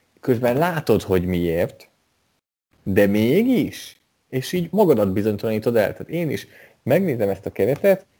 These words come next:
és nagyjából meg tudom győzni magamat arról, hogy tizenegy öttel megnyerik a divíziót, és arról, hogy öt tizenegyel vége az egésznek.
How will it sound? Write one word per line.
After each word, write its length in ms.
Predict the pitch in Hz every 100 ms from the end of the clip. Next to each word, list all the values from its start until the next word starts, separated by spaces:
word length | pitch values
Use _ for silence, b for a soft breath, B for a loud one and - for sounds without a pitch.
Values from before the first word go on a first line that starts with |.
| _ -
és 140 | 131
nagyjából 300 | 165 160 175
meg 140 | 117
tudom 240 | - 131 101
győzni 260 | 104 104
magamat 340 | 107 104 107 110
arról, 280 | 120 107 101
hogy 140 | 101
tizenegy 380 | - 127 98 95
öttel 260 | - 110
megnyerik 380 | 101 110 143 151
a 20 | 160
divíziót, 560 | 175 180 170 180 170
és 140 | 156 156
arról, 140 | 123
hogy 140 | 113
öt 100 | 113
tizenegyel 840 | 113 120 113 113 123 113 110 113 143 _ _ _ _ _ -
vége 400 | 107 117 101 98
az 100 | 110
egésznek. 540 | 90 67 - - -